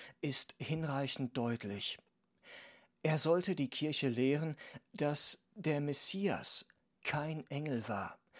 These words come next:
sondern der Herr sowohl der Engel als auch der Menschen. Engel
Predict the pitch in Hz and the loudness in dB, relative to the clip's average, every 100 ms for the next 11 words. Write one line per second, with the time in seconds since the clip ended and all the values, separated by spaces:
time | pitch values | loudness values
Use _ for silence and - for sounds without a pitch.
0 | - _ _ - 170 165 151 147 135 120 | -20 _ _ 2 4 4 4 4 2 2
1 | 135 135 151 170 - - 165 156 127 135 | 2 2 2 -4 -16 2 6 6 6 4
2 | 120 - 113 147 160 - _ - - 143 | 4 0 -2 -2 -4 -10 _ -20 -4 0
3 | 165 - - 147 143 131 143 123 120 117 | 2 2 2 0 -2 -4 0 0 0 0
4 | 117 - 95 - _ _ _ _ _ _ | 2 0 -2 -10 _ _ _ _ _ _
5 | _ _ _ _ _ 143 147 156 165 | _ _ _ _ _ 0 2 0 -2